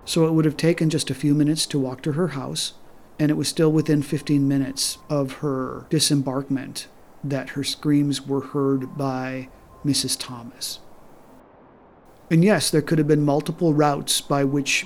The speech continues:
both Alice and Albert Savage might have taken from the Cedar Avenue stop to her home address, where Alice's body was discovered. But Savage had told police right away he had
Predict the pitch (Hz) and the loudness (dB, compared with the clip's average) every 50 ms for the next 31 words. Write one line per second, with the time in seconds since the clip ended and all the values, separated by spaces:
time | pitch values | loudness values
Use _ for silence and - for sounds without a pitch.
0 | 180 147 156 143 143 143 143 - - 147 147 147 156 160 151 - - - 160 160 | -4 -2 0 0 0 -2 -4 -6 -4 -2 0 2 2 2 0 0 -2 0 4 4
1 | 156 156 156 - 165 156 139 147 147 135 - - 160 147 147 147 151 139 139 - | 4 4 2 2 -2 0 0 0 0 0 0 0 0 0 2 0 0 0 0 -2
2 | 151 147 143 143 139 - 143 139 131 - - 156 170 175 - 139 131 131 - - | -2 -2 -2 -2 -4 -4 -6 -6 -4 0 2 2 2 4 2 0 -2 -2 -2 0
3 | 160 156 151 143 - - 170 156 156 151 151 151 147 147 156 151 147 - - - | 2 2 2 2 2 2 4 4 4 4 4 4 4 4 4 4 2 2 2 0
4 | 151 147 147 147 - - - - - 151 143 139 139 139 139 135 135 135 135 - | 2 2 2 0 -2 -4 -6 -4 0 2 4 4 6 4 4 2 2 0 -4 -10
5 | - - - 156 123 151 165 151 147 143 147 143 139 131 - - - - - - | -6 -2 0 0 0 2 0 0 2 0 0 -2 -4 -6 -6 -4 -4 -4 -4 -4
6 | - - - - 147 147 139 - - 143 135 131 135 131 - 135 127 - 123 123 | -8 -12 -8 -4 -2 -2 -2 -2 -2 -4 -4 -4 -4 -6 -8 -8 -8 -8 -8 -8
7 | 131 127 131 123 - - - - - - 131 - - 131 131 - - - - - | -8 -8 -8 -10 -10 -8 -8 -6 -4 -4 -6 -6 -6 -8 -8 -10 -12 -18 -20 -20
8 | - - - - - - - - - - - - - - - - - - - - | -20 -20 -20 -20 -20 -20 -20 -20 -20 -20 -20 -20 -20 -20 -20 -2 4 4 4 4
9 | - - - 180 165 170 170 180 180 175 180 156 - - 180 190 185 - - - | 4 2 4 6 6 6 6 6 4 4 2 -4 -2 0 2 2 2 0 2 6
10 | 190 185 185 180 185 - 180 180 185 202 185 165 147 - - - - - 160 165 | 8 8 8 8 6 2 6 8 8 8 8 6 4 2 0 -2 -4 -2 2 4
11 | 175 180 180 160 165 175 180 180 175 170 - 185 180 175 175 170 165 160 - | 6 6 6 6 6 6 6 6 4 2 2 6 6 8 8 6 4 0 -4